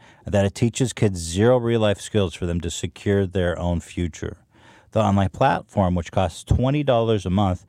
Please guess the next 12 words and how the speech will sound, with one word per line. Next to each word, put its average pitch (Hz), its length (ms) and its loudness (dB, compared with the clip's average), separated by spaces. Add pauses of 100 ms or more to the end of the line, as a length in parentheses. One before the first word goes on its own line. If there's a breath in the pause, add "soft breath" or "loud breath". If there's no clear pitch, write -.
(360 loud breath)
will 98 100 -2
feature 101 400 -2
curated 117 840 0 (520)
content 107 440 0
from 92 140 -6
social 120 380 -2
media 123 280 0
influencers 98 640 -2
and 82 100 -2
business 92 440 -4
entrepreneurs, 95 600 -2
including 76 340 -6